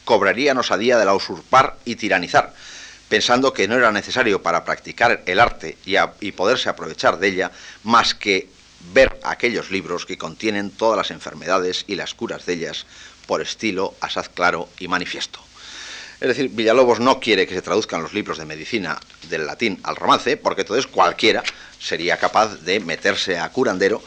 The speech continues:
mejor dicho, a médico, sin necesidad de saber latín ni de saber el arte. Le bastaría leer el libro y aplicarlo. Y naturalmente no quiere que eso sea así.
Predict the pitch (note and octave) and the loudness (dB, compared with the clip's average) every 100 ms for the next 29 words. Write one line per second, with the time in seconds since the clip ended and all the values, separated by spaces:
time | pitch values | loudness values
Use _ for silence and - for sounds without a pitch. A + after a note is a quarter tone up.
0 | - - - F2 - F2 G#2 F2+ G2+ - | -16 -12 -8 -8 -8 -4 -4 -4 -8 -10
1 | - - C3+ A#2 F2+ B2 F#2 E2 F#2+ F#2 | -14 -6 -4 -2 0 -2 -2 -2 -2 -2
2 | F2 G#2 - G2 G2 G2+ F#2+ G2+ G#2 F2 | -2 -2 -2 -2 0 0 -2 -6 -4 -4
3 | D#2+ C#2+ D#2 F2+ A2 - - - - E2+ | -4 -6 -2 0 0 -2 -16 -20 -14 -8
4 | C#2+ - D2 F#2 D2+ D2+ E2+ A2 G2+ C3 | -8 -8 -2 0 0 -2 0 0 0 -2
5 | D#2 - D#2 - - - - - B2 B2 | -2 -4 -4 -8 -8 -10 -20 -10 -4 -4
6 | E2+ D#2+ E2 F#2+ - F2+ G2 - D#2+ D2+ | -4 -8 -8 -10 -8 -6 -6 -6 -8 -8
7 | - - - - - - | -10 -10 -10 -12 -12 -14